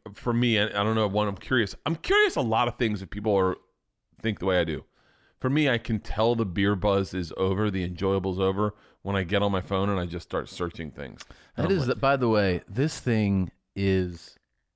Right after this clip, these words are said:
Speaker 2: killing me. It, it is to the detriment of, I think, all my happiness. How do these people, I so admire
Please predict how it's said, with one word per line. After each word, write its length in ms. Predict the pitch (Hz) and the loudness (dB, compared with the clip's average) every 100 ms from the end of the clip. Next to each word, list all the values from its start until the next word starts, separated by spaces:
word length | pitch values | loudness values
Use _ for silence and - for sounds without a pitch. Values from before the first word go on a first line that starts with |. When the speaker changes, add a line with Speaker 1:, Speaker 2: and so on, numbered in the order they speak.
| _ _ _ _ _ _ _ _ _ _ _ _ _ _ | _ _ _ _ _ _ _ _ _ _ _ _ _ _
Speaker 2:
killing 400 | - 107 87 80 | -4 -2 -2 -4
me. 180 | 69 78 _ _ - | -10 -18 _ _ -6
It, 140 | 120 | -2
it 140 | 120 117 | -2 0
is 480 | 131 120 - - - - - - | 0 0 -4 -16 -20 -20 -20 -8
to 140 | 139 | -2
the 100 | 117 | -2
detriment 580 | 95 104 98 - 101 95 | 0 0 0 -2 -4 -4
of, 200 | 90 80 - _ _ _ _ - | -6 -8 -14 _ _ _ _ -6
I 100 | 104 | -4
think, 220 | 117 98 - | -2 -4 -2
all 160 | 95 | -2
my 160 | 90 85 | -2 -4
happiness. 580 | 80 78 76 71 - - - - - | -6 -8 -10 -16 -18 -20 -20 -10 0
How 120 | 226 | 2
do 80 | 277 | 4
these 180 | 247 | 2
people, 460 | - 196 180 160 - - - - - | 0 -2 0 0 -2 -8 -20 -14 -2
I 240 | 151 220 | 0 0
so 480 | - - - 147 160 | -2 -4 0 2 2
admire 720 | 123 110 104 104 92 82 78 | 2 2 2 2 2 0 -4